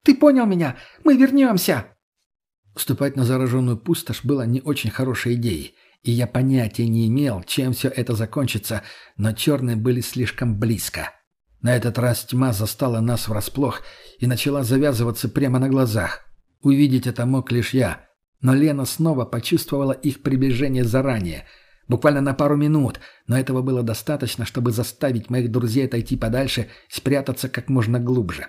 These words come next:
Чернота начала клубиться прямо на краю пустоши, поглощая всё больше и больше микроскопических частиц.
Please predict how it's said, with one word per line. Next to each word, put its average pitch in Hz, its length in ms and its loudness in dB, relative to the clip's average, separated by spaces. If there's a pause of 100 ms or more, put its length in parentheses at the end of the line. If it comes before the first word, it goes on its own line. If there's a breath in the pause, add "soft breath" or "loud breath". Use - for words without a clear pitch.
(220)
Чернота 139 600 0
начала 143 360 -2
клубиться 135 520 0
прямо 135 300 0
на 135 120 2
краю 131 300 2
пустоши, 139 720 -2
поглощая 123 640 0
всё 135 200 0
больше 135 440 0
и - 20 2
больше 131 340 -2
микроскопических 131 880 -2
частиц. - 540 -4